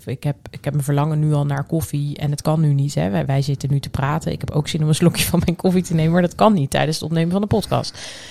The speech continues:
Maar de, voor de grotere thema's, zeg maar, die, die spannender zijn,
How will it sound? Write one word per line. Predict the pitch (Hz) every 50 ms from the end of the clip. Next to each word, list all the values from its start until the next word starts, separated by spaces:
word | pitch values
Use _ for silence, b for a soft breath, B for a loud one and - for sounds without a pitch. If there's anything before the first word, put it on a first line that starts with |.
| B B B B B
Maar | B 170 170 170 170 170 165 156 - b b b b b b b b b b - -
de, | - 151 156 156 151 151 151 147 147 151 156 156 156 - _ _ _ _ _ _ _ _ _ _ _ - - -
voor | - - 160
de | 156
grotere | - - 151 156 196 233 - 233 208 208
thema's, | - 190 190 208 214 208 202 185 185
zeg | - 190 185 - -
maar, | 185 175 180 214 262 294 294 247 -
die, | - 143 147 147 143 135 147 147 - _
die | - 143 151 135
spannender | - - - - 143 156 175 185 196 185 175 170
zijn, | 170 170 160 156 160 175 208 254